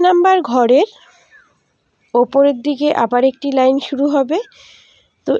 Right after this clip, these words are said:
এখানেও আমার যেহেতু ওপরের দিকে,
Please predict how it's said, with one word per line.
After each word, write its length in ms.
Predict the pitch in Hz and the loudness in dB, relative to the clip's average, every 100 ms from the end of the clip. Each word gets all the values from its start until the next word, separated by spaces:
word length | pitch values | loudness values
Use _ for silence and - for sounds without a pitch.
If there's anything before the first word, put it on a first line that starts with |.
| - | -2
এখানেও 400 | 240 269 254 262 262 | -2 -2 2 2 2
আমার 280 | 247 254 359 494 _ _ _ _ _ - | 0 -2 -4 -6 _ _ _ _ _ -12
যেহেতু 440 | 240 240 240 240 302 254 | -4 0 0 -2 -2 -2
ওপরের 340 | 240 247 247 202 | 0 0 0 -2
দিকে, 260 | 247 - | -8 -4